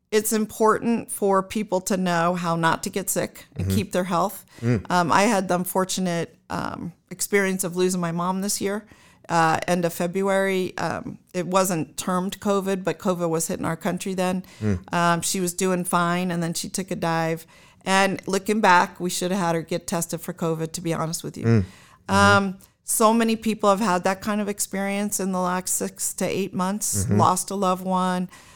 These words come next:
Speaker 1: uh, a mate.
Speaker 2: I was a little shocked to lose a friend from high school.
Speaker 1: There you go.
Speaker 2: Uh, that was, that was kinda shocking because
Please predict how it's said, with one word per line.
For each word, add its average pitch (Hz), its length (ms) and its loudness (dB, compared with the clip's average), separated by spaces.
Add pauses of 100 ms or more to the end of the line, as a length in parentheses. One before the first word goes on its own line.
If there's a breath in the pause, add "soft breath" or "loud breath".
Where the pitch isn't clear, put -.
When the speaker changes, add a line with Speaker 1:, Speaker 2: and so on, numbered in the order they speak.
(200 loud breath)
Speaker 1:
uh, - 340 -2
a 175 100 2
mate. 180 640 -2 (280 loud breath)
Speaker 2:
I 120 100 6
was 127 220 6
a 127 60 6
little 127 240 4
shocked 120 520 2
to 123 100 2
lose 110 260 4
a 104 80 2
friend 107 300 2
from 104 160 0
high 104 200 4
school. - 500 -6
Speaker 1:
There 185 160 0
you 180 100 0
go. 196 180 0 (100)
Speaker 2:
Uh, - 100 -8
that 113 280 -4
was, 113 180 -4
that 123 220 0
was 120 160 -2
kinda 101 260 -2
shocking 98 400 -2
because 104 380 -4